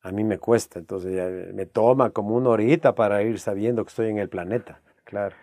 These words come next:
Speaker 2: ¿Al otro lado de la niebla o ratas, ratones o rateros?
Speaker 1: Las dos.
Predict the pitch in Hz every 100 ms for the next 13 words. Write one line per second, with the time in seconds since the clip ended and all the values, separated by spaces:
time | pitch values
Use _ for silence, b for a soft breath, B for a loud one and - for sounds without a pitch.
0 | b b b b - 113 139 143 131 135
1 | 135 120 107 113 151 165 160 - 98 98
2 | 107 107 90 90 92 95 - 87 85 85
3 | 82 - - _ _ _ 104 127 113 123
4 | 127 - -